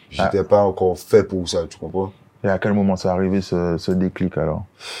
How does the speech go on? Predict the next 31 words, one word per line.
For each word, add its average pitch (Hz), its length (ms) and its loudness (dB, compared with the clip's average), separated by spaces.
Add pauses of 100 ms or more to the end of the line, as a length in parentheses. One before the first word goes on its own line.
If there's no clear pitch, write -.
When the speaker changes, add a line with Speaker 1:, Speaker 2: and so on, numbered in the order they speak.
(1040)
Speaker 1:
Ça, - 260 -6
c'est 85 220 -6
loin 95 360 -4
après. 92 480 -4
En 80 100 -12
fait, 76 160 -12
tu 78 140 -12
vois, 85 160 -2
il 85 60 -4
y - 20 -2
a 85 40 -4
eu 85 40 -6
beaucoup 90 280 -4
d'étapes. 95 480 0 (200)
Speaker 2:
C'est - 120 -20
presque - 220 -6
Speaker 1:
Parce 98 120 0
que 98 40 2
Speaker 2:
récent. 113 320 -2 (960)
Speaker 1:
Ouais, 82 140 -6
on 80 100 -6
va 82 160 -2
dire 87 160 -2
ça 85 160 -6
comme 85 200 -6
ça. 82 220 -6
C'est-à-dire 82 540 -6
que 85 280 -4 (420)
la 82 240 -4
vie. 98 420 -2 (1300)
Après, 117 540 6